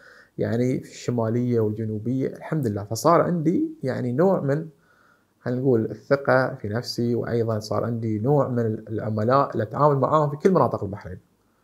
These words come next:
الإنسان يسعي والرزق على الله سبحانه وتعالى، ما يتكلم يعني يقول لك يقعد بروحه أو شيء كذي.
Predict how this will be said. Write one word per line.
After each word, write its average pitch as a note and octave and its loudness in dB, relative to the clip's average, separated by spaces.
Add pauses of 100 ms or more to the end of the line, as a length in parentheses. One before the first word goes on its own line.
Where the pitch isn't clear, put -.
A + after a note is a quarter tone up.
(280)
الإنسان C#3+ 4
يسعي B2 6
والرزق E3+ 4
على C3 6
الله A#2 8
سبحانه G#2+ -6
وتعالى، - -10 (260)
ما D3+ 4
يتكلم A2 -2
يعني G#2 -12
يقول G#2+ -6
لك G#2+ -8
يقعد G#2+ -4
بروحه A2 -2
أو - -12
شيء G2 -10
كذي. - -14